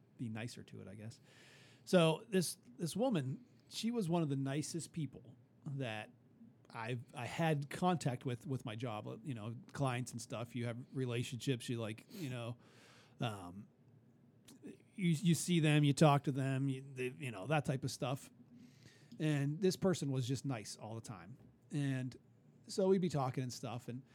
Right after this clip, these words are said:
I would see her. She had, like, a little, like, pamphlet that she was, like, working on all the time and reading and that stuff. And so we would talk about church and stuff. She was the only person that, like, that would have open conversations about what kind of, you know, what church did I go to and this type of stuff,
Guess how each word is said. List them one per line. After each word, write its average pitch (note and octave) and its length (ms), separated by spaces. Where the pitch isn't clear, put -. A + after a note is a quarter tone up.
I E3 80
would D#3+ 140
see C#4 240
her. C3+ 320
She - 160
had, F3 180
like, D#3 160
a D3 40
little, C#3 280
like, A#2+ 220
pamphlet - 480
that A2 120
she - 80
was, C3+ 80
like, B2 180
working D3+ 260
on F2+ 120
all F#2+ 80
the G2+ 140
time G#2+ 180
and B2+ 160
reading D3 500
and C3+ 100
that B2+ 120
stuff. A#2+ 280
And - 100
so G3 120
we A3 80
would A3 80
talk G3+ 160
about E3 140
church - 260
and C#3+ 60
stuff. A#2+ 180
She F3+ 100
was F3+ 120
the F3 60
only F3+ 140
person E3 420
that, C3+ 140
like, B2+ 260
that C3+ 120
would C3+ 140
have C3+ 280
open E3 220
conversations C3+ 720
about A#2+ 240
what A#2+ 120
kind A#2 200
of, G#2 60
you - 140
know, - 80
what - 120
church F#3 180
did F#3 100
I F3 60
go E3+ 160
to E3 380
and D3 100
this C#3 120
type B2+ 180
of A#2+ 80
stuff, A#2+ 280